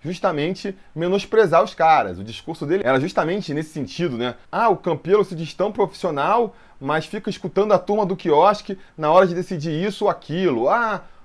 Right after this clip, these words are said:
a administração do Campelo diz que prima pelo profissionalismo, mas a turma do quiosque é que tá indicando o jogador pro clube." Era nesse sentido de deboche que ele cunhou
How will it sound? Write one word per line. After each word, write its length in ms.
a 140
administração 680
do 80
Campelo 640
diz 300
que 160
prima 360
pelo 220
profissionalismo, 1000
mas 220
a 80
turma 280
do 100
quiosque 540
é 60
que 60
tá 120
indicando 420
o 40
jogador 320
pro 160
clube." 680
Era 220
nesse 220
sentido 640
de 120
deboche 680
que 120
ele 140
cunhou 680